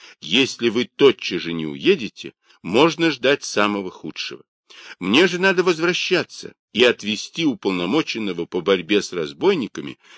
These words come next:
к начальнику нашего уезда. Нет сомнений, что едва начальник уезда узнает обо всем, он немедленно отправит людей, чтобы схватить вас.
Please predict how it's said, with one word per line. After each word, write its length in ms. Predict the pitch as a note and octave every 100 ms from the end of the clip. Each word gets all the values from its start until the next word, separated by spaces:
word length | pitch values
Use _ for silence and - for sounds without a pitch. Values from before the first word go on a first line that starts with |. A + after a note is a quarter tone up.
| -
к 80 | G#2
начальнику 760 | G#2+ - - D3+ F#3 F3 -
нашего 420 | F#2 G2 - A2
уезда. 480 | G2+ D#2+ C#2 - - _ _ _ _ - - -
Нет 260 | D2 A2 -
сомнений, 600 | A2+ G#2 G2+ C3+ G#2+ E2+
что 240 | - F2
едва 440 | E2+ D#2+ D#2 A2+
начальник 600 | G#2+ F2+ - G#2 F#2+ F2
уезда 440 | F2 E2+ G2 D2 D#2+
узнает 540 | D2 E2 F2+ E2 -
обо 180 | D2 C2+
всем, 400 | - - F#3 - _ - - -
он 240 | F#2 G#2+ G2+
немедленно 720 | F#2+ F2+ C3+ D3+ E3 D#3 B2+
отправит 680 | - - F2 A#2+ G#2 -
людей, 380 | E2 C#2+ G2 D#3
чтобы 300 | C#3 C#3+ C3
схватить 560 | - B2+ D#3+ - F3 -
вас. 280 | C2+ -